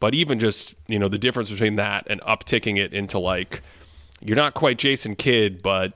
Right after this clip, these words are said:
you know, you're, you're something really close, or Gary Payton or something like that, combined with the offense. Cody, my, my big takeaway here, and I've thought this for a while, is that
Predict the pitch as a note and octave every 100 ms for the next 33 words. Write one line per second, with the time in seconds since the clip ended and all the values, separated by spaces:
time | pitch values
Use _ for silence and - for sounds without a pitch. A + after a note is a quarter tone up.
0 | - A2 G#2 F#2+ F#2 G2 F#2+ F#2+ G#2+ G2+
1 | - C3+ B2 A2 G2 A#2 G2+ - - A#2+
2 | F#2+ F#2 - F#2 F#2 A2 G#2+ G#2 B2+ A#2+
3 | F#2+ G2+ A2 A2 G#2 G2+ F#2+ B2 A2 -
4 | - D3 A#2 B2 D#3 C#3+ A2 A2 A2+ C#3
5 | - G#2 F#2+ - - - - - - -
6 | - - - - - - F#3+ F3+ D#3+ E3
7 | D3+ D#3 D#3 D#3 - - D#3 D3+ B2 A2
8 | A2+ G#2+ G2+ F#2+ F#2 - _ A2+ G#2+ -
9 | C3 C3 A2+ - G2+ F#2 F#2 F#2 - -
10 | _ - G#2+ A#2+ A2 -